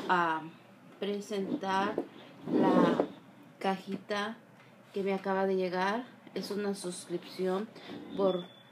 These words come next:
cuatro temporadas a primavera, verano, otoño, invierno.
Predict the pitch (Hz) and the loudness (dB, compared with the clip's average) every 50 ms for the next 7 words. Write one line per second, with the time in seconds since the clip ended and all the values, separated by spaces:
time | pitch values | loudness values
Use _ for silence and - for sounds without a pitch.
0 | - - - - - - 220 226 226 226 247 240 240 240 - 208 208 196 196 196 | -20 -20 -20 -10 0 4 6 6 6 6 4 2 2 2 2 0 0 0 0 0
1 | 190 185 185 190 202 208 220 233 240 - - - - - - 190 190 190 190 185 | 0 2 2 2 2 2 2 2 0 0 -2 -6 -10 -4 0 2 4 4 4 2
2 | - 202 190 190 185 180 185 185 185 185 190 196 196 185 202 190 180 175 180 180 | 0 0 2 2 2 2 2 0 0 0 0 0 -2 0 0 0 0 0 0 0
3 | 185 185 185 180 180 - 185 180 180 175 170 160 160 175 180 185 208 240 277 285 | 0 0 0 -2 -4 -4 -4 -2 0 0 -2 -2 -2 -2 -2 -2 -2 -2 -2 -4